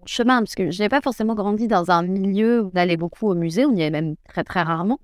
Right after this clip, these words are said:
Et en fait, c'est, c'est grâce aux livres que je me suis intéressée à ces questions, et notamment grâce à la mythologie. Une de mes premières lectures d'enfance, c'était... Euh, euh, Les légendes du monde grec et barbare de Laura Orvieto, qui raconte, euh, notamment, euh, la guerre de Troie.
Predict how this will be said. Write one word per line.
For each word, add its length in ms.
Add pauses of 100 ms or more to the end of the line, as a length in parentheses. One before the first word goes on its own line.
(120)
Et 160
en 140
fait, 200
c'est, 400
c'est 140
grâce 460
aux 40
livres 380
que 140
je 100
me 60
suis 160
intéressée 420
à 80
ces 160
questions, 440
et 80
notamment 400
grâce 260
à 40
la 140
mythologie. 720
Une 340
de 80
mes 140
premières 400
lectures 380
d'enfance, 420
c'était... 400
Euh, 100 (520)
euh, 80
Les 120
légendes 320
du 100
monde 160
grec 280
et 80
barbare 400
de 360
Laura 360
Orvieto, 480 (100)
qui 140
raconte, 420
euh, 180
notamment, 600
euh, 120
la 140
guerre 220
de 100
Troie. 240